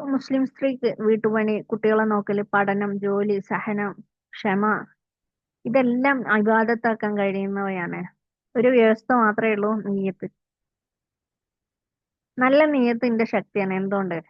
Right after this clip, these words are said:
നിയ്യത്ത് ഒരു പ്രവൃത്തിയുടെ ആത്മാവാണ്. അള്ളാഹുവിന്റെ അടുക്കൽ വലിയതോ ചെറുതോ എന്നല്ല, ആർക്കായി ചെയ്തു എന്നതാണ് പ്ര-, പ്രാധാന്യം. ഇപ്പം ഒരേ പ്രവൃത്തി, ഒരാൾക്ക് ക്ഷീണമുണ്ട്,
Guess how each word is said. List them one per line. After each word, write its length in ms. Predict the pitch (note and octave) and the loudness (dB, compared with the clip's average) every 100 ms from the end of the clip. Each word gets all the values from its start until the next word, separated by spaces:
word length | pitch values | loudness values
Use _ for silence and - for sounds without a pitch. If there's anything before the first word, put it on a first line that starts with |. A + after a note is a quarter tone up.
| _ _ _ _ _ | _ _ _ _ _
നിയ്യത്ത് 420 | B3 C#4 C#4 C4 C4 | -2 0 2 2 0
ഒരു 180 | A#3 A3+ | 2 0
പ്രവൃത്തിയുടെ 600 | B3 A3+ G#3+ G#3 A3+ A#3 | 2 2 2 2 0 2
ആത്മാവാണ്. 720 | G#3+ F#3+ G3 G3 F#3+ F3+ D3 E3 _ _ _ _ _ _ | 2 0 -4 -4 -2 -4 -6 -14 _ _ _ _ _ _
അള്ളാഹുവിന്റെ 460 | G#3 G#3+ A#3 B3+ B3+ | 0 4 4 4 2
അടുക്കൽ 260 | A#3 - A#3 | 0 -2 -4
വലിയതോ 440 | B3 A3 G#3 G#3+ A#3+ | -2 -2 0 -2 -2
ചെറുതോ 440 | - A3+ G3+ G#3 A#3 | -2 -2 -2 -2 -2
എന്നല്ല, 320 | G#3+ G3+ F#3+ G#3+ D#4+ _ _ _ _ _ _ _ _ | -2 -2 -2 -4 -4 _ _ _ _ _ _ _ _
ആർക്കായി 640 | - A3 B3 B3+ - C4 A3+ | 0 2 2 0 0 2 2
ചെയ്തു 340 | A#3 G#3 G3+ | 0 0 0
എന്നതാണ് 420 | G3+ F#3+ F3+ F3+ F3+ | -4 -4 -4 -6 -6
പ്ര-, 280 | E3+ F3 - _ _ _ _ | -4 -6 -8 _ _ _ _
പ്രാധാന്യം. 480 | G3+ F#3 F3+ F3+ E3+ - _ _ _ _ _ | 2 4 4 0 -4 -8 _ _ _ _ _
ഇപ്പം 220 | - A3+ - | -4 -4 0
ഒരേ 260 | A3+ A#3+ B3+ C#4 | 2 2 2 0
പ്രവൃത്തി, 500 | C#4 A#3+ G#3+ G#3 F#3+ - | 0 2 2 0 -8 -4
ഒരാൾക്ക് 360 | G#3 A#3 - A3 | -2 -2 -4 -12
ക്ഷീണമുണ്ട്, 680 | - - G#3+ G#3 G#3+ F3 | -8 -4 -2 -2 -2 -4